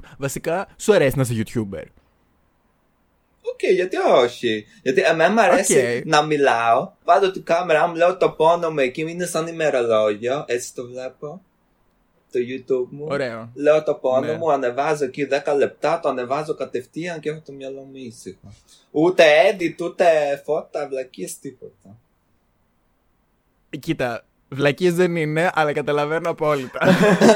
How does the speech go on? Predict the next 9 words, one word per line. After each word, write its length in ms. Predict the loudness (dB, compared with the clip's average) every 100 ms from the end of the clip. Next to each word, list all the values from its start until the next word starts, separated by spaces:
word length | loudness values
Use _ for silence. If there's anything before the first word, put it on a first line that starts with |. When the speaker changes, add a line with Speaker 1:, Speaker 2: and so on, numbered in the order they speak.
| 6
Speaker 2:
<laughs> 640 | 6 4 2 -2 0 0 2
Speaker 1:
Το 60 | 0 -2
νιώθω. 500 | -2 2 2 0 -6 -10 -12 -12
Speaker 2:
Ναι. 60 | 0
Speaker 1:
Το 80 | 2
νιώθω 340 | 2 0 -2
πολύ. 380 | -2 -4 -6 -8 -18 -20 _ _ 0
Ε, 260 | 2 2 0
πρόσφατα 720 | 0 0 0 0 2 2